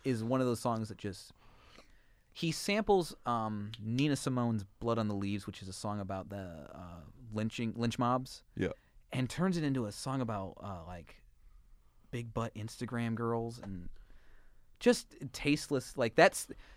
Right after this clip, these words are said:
Speaker 1: that sample to me, like, that song means a lot to a lot of people. It's a, it's a hard song to listen to. And, like, Blood on the Leaves, and it, it's supposed to be, like, Blood on the Money or something. Like,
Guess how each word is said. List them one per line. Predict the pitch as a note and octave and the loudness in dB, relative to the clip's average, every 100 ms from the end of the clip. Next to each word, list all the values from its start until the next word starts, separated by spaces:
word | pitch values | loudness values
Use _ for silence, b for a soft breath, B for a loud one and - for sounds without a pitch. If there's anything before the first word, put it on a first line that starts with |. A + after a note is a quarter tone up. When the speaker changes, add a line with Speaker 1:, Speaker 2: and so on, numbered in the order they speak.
| b | b
Speaker 1:
that | F#3+ A#3 | 8 8
sample | - - E3 D#3 B2+ | 4 0 2 2 0
to | A2+ | 0
me, | G#2 G2+ | 0 0
like, | A2 A2 | -2 2
that | - | 2
song | - - - A#2+ A2+ G2 | 2 -4 0 2 2 -2
means | F#2+ | -4
a | E2+ | -6
lot | F2 F#2+ F2 - | -6 -6 -6 -8
to | G2 | -6
a | |
lot | F2+ F#2+ | -4 -4
of | F#2 | -6
people. | G#2 F#2+ | -8 -4
It's | A#2+ | -4
a, | F2+ D#2+ _ _ _ - _ - | -6 -10 _ _ _ -20 _ 2
it's | - A2+ | 2 2
a | |
hard | F2+ - A#2+ A2 - | -2 4 6 6 2
song | G#2 | -4
to | G2 | -2
listen | G2+ - | -4 -6
to. | - F2 - b b - | -10 -10 -12 b b -2
And, | B2 | 0
like, | A2+ G#2+ - b b b b | 0 -2 -6 b b b b
Blood | C#3 E3+ | -4 -2
on | E3 D3 | -2 0
the | C3+ | 0
Leaves, | C3+ C3 | 2 0
and | B2 | 0
it, | A2+ | -4
it's | - B2+ | -6 0
supposed | D#3 C#3 | 0 2
to | |
be, | A#2+ | 0
like, | G2 - - | 0 -10 -6
Blood | A#2+ A2 | 2 4
on | G#2 F#2+ | 4 0
the | |
Money | F#2 F#2+ G2+ G2+ G2 _ _ _ _ _ _ - | -2 -2 -2 -4 -8 _ _ _ _ _ _ -12
or | |
something. | G#2 G#2+ G2 G2+ | -6 -6 -6 -4
Like, | A#2+ A2 | -2 -4